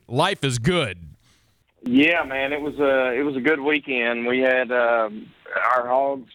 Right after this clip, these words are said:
Speaker 2: uh, won a top twenty-five matchup against Cincinnati, who was a playoff team last year, and, and we get to celebrate a, another number one at the same time. So it was a good weekend.
Speaker 1: Man, let's talk about that. The last time we hung out, you were at the Pensacola Bay Center. This was in,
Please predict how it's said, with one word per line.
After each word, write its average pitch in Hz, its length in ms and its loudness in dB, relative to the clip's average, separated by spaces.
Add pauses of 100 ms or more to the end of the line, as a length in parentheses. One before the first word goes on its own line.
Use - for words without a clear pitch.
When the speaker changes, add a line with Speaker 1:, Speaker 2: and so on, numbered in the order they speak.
(180)
Speaker 2:
uh, 123 460 0 (680)
won 143 280 2
a 127 200 0 (160)
top 143 280 -2
twenty-five 135 480 2
matchup 131 460 -2
against 123 300 -4
Cincinnati, 127 640 0
who 127 100 0
was 120 120 -4
a 107 60 -12
playoff 127 520 0
team 123 240 -8
last 120 280 0 (120)
year, 127 460 4
and, 110 140 -4 (600)
and 127 200 0
we 127 80 -2
get 123 140 -4
to - 80 -20 (120)
celebrate 143 460 0
a, 123 360 0
another 131 320 0
number 131 300 -2
one 131 340 0
at 117 100 -6
the - 160 -4
same 131 180 2
time. 123 420 0
So 120 140 0
it 120 40 2
was 113 40 -4
a 113 80 -4
good 123 160 2
weekend. 110 440 -2 (260)
Speaker 1:
Man, 214 160 0
let's 330 200 -2
talk 233 240 0
about 190 260 -2
that. 143 200 0
The 151 100 0
last 226 320 0
time 240 240 -2
we 208 140 -2
hung 196 260 0
out, 165 320 -2
you 151 140 0
were 170 140 2
at 170 100 -2
the 139 100 -2
Pensacola 202 560 -2
Bay 160 220 0
Center. 156 560 -4
This 151 240 0
was 165 160 0
in, 165 260 0